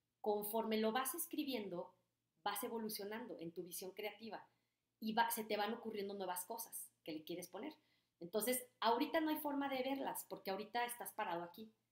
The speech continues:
Avanzando, se abren las posibilidades del contenido.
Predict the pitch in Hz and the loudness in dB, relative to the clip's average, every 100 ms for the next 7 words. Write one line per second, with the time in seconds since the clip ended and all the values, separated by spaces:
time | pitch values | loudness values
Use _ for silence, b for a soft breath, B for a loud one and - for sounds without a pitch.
0 | _ _ _ - 202 202 208 214 277 254 | _ _ _ -6 0 2 2 2 4 4
1 | 247 247 294 - - _ - - 214 208 | 4 4 2 2 -10 _ -6 0 4 6
2 | 220 226 254 269 - - 180 175 185 185 | 4 4 0 -2 -6 -10 -8 -6 -8 -6
3 | 190 185 185 196 196 - 196 220 277 | -4 -2 -2 -2 -6 -8 -8 -6 -6